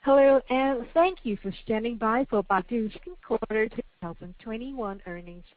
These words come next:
conference call. At this, all participants are in a listen-only mode. After management's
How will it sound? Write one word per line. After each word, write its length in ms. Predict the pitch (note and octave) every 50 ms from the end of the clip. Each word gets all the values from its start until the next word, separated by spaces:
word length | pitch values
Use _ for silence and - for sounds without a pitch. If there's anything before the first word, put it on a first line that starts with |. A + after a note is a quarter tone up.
| - -
conference 180 | B3 A#3+ B3 - - - - - - -
call. 500 | - - G#3+ F#3 F3+ E3+ D#3 D#3+ E3+ F3+ - _ _ _ _ _ _ _ _ _ _ _ _ _ - - _ -
At 160 | A3+ A3+ - -
this, 140 | - C4 C4+ - - D#4 -
all 240 | C4 C4+ C#4 D4 C#4+
participants 680 | - - B3 B3+ C4+ B3+ - - D4 C#4+ C#4+ C#4 - - -
are 140 | G#3 G#3 -
in 180 | - A#3 A#3 A#3
a 20 | A#3+
listen-only 1120 | C4 C4+ B3 A#3+ C4+ C4+ - - - A3 F3+ F3+ F#3 F#3 - - F3 F3+ F#3 F#3+ G3+ G#3 G#3+
mode. 440 | G#3 G3 F#3 F3+ F3 E3+ E3+ F3+ - _ _ _ _ _ _ _ _ _ _ _
After 280 | - G3 G3+ - - A3
management's 580 | G#3+ G#3 G#3 A3 G#3 - - - A3+ A3+ -